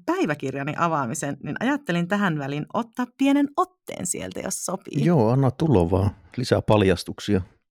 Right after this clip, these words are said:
Speaker 1: <laughs> Tää on ihan easyä. Ö, mä en sano ikää, minkä ikäisenä mä oon tän kirjoittanut. Sen verran <laughs> suojelen.
Speaker 2: Okei.
Speaker 1: Mut oli, olin mä vanhempi kuin kolmetoista, onneksi. N-,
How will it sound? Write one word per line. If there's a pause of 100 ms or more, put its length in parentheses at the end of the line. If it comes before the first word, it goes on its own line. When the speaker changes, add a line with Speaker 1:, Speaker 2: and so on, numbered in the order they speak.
(160)
Speaker 1:
<laughs> (1040)
Tää
on
ihan (640)
easyä. (500)
Ö, (460)
mä
en
sano
ikää,
minkä
ikäisenä
mä
oon
tän
kirjoittanut. (360)
Sen
verran (200)
<laughs>
suojelen. (220)
Speaker 2:
Okei. (260)
Speaker 1:
Mut
oli,
olin
mä
vanhempi
kuin
kolmetoista, (280)
onneksi. (560)
N-,